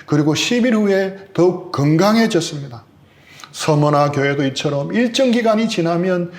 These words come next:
시험을 통과할 것을 내포합니다. 또한 당시 헬라 문화권에서 열흘은 관용구로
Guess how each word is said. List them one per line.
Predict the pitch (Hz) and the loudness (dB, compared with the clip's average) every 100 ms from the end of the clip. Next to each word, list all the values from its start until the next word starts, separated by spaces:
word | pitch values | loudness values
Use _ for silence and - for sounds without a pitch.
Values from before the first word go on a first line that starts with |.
| - | -20
시험을 | - - - 143 143 139 143 | -10 -6 -2 0 0 -2 -4
통과할 | - 269 277 240 196 196 | -4 -2 0 0 0 0
것을 | 196 196 185 190 | -4 -2 -2 -2
내포합니다. | 127 120 - - 143 131 139 - _ _ _ - _ _ - - | -4 -6 -6 -8 -8 -8 -16 -20 _ _ _ -20 _ _ -20 -4
또한 | 156 156 151 151 | 2 4 4 2
당시 | 147 151 156 | 0 0 2
헬라 | 147 233 254 | 2 2 2
문화권에서 | 220 175 170 170 190 160 151 139 117 - - - | 2 2 0 0 -2 -2 -2 -6 -8 -14 -18 0
열흘은 | 143 233 262 156 110 175 - - | 2 4 4 2 0 -4 -8 -10
관용구로 | - 208 262 262 233 202 190 185 | -2 0 2 2 0 0 0 -2